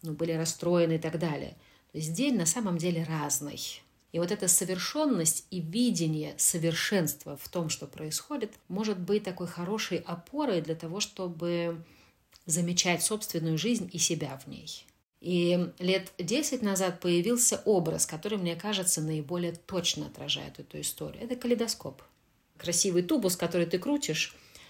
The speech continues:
и там складываются каждый раз разные картинки. История заключается в том, что маленькие стекляшечки, которые там лежат, они неизменны. Да, когда вот мы еще говорим, что мы проживаем каждый день, и да, да что там смотреть, у меня одна и та же рутина.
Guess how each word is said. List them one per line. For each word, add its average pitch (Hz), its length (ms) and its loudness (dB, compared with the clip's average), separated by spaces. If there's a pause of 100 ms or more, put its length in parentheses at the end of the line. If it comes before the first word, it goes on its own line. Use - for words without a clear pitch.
(180)
и 196 60 -4
там 220 220 4
складываются 190 540 2
каждый 180 260 0
раз 185 220 2
разные 165 320 0
картинки. - 800 -8 (200)
История 254 440 6
заключается 233 640 4
в 226 60 -4
том, 294 200 4
что - 380 2 (140)
маленькие 208 640 6
стекляшечки, 208 680 4
которые 170 360 4
там 165 180 2
лежат, 165 400 2 (460)
они 185 220 4
неизменны. 196 840 2 (380)
Да, 254 140 4
когда 180 380 4
вот 156 220 -4
мы 170 80 2
еще 160 180 4
говорим, 170 180 6
что 170 160 2
мы 160 100 0
проживаем 165 520 2
каждый 165 320 0
день, 214 340 4
и 170 180 -2
да, 160 240 0
да 175 140 -2
что - 160 2
там 220 160 0
смотреть, 269 480 0
у 240 60 -2
меня 226 260 2
одна 220 440 4
и 220 40 2
та 220 180 2
же 208 140 4
рутина. 196 640 2